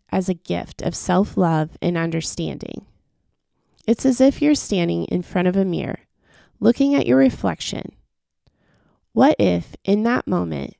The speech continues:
you could not only see yourself, but truly understand, accept, and offer compassion to the person staring back at you?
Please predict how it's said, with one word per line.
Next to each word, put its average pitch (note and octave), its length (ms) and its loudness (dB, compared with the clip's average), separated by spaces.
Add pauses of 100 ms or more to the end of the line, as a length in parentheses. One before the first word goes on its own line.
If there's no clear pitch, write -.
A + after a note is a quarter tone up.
(280)
you A3 240 2
could A3 240 0
not F#3+ 300 -2
only A3+ 240 -2
see G3+ 220 -6
yourself, F3 720 -2 (800)
but A#3 160 4
truly B3+ 440 4
understand, G3+ 880 -2
accept, - 720 -4 (100)
and A3+ 140 0
offer A3+ 260 0
compassion F3+ 920 -2
to - 160 -2
the A3+ 80 4
person F3 480 -4
staring E3+ 420 -4
back A#3 340 -4
at - 160 -6
you? - 300 -8